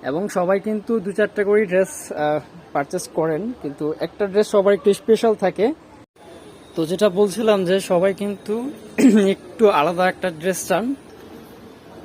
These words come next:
তো কটনের মধ্যে যারা একটু গর্জিয়াস আছেন তারা এটা নিয়ে নিতে পারেন। এটা কালারও কিন্তু খুব সুন্দর, ব্লু কালার, <clears throat> দুইটা কালারই খুবই চমৎকার।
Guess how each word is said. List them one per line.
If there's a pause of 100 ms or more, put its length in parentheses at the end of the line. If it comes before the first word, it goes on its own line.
তো
কটনের
মধ্যে
যারা
একটু
গর্জিয়াস
আছেন
তারা
এটা
নিয়ে
নিতে
পারেন।
এটা
কালারও
কিন্তু (100)
খুব
সুন্দর, (440)
ব্লু
কালার, (480)
<clears throat>
দুইটা
কালারই
খুবই
চমৎকার।